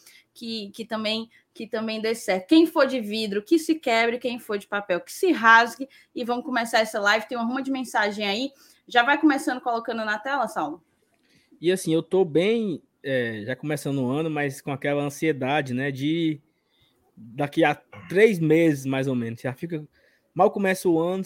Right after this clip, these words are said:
Speaker 2: eu já tô ansioso pro sorteio da Libertadores, assim. Eu tava hoje, passei a tarde pensando nesse sorteio. Se nós vamos jogar na Argentina, se é no Montevi-, em Montevidéu, se vai ser o Boca. Eu, eu vi uma foto belíssima no Twitter, cara, do estádio do Boca, assim, de cima, um negócio assim.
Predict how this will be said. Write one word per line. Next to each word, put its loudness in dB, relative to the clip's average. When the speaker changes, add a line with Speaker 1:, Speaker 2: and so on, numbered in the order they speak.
Speaker 2:
eu -4
já -2
tô 0
ansioso -2
pro -6
sorteio 2
da 6
Libertadores, 2
assim. -10
Eu -20
tava -2
hoje, -2
passei -6
a -4
tarde -2
pensando -4
nesse -6
sorteio. -6
Se -10
nós 0
vamos -4
jogar -4
na -4
Argentina, -6
se -8
é -4
no -4
Montevi-, -4
em -6
Montevidéu, -4
se -12
vai 0
ser -4
o 0
Boca. 0
Eu, -4
eu 4
vi -2
uma 6
foto 4
belíssima 2
no -6
Twitter, -4
cara, -8
do -4
estádio -2
do -2
Boca, 0
assim, -4
de -6
cima, -2
um -4
negócio -4
assim. -10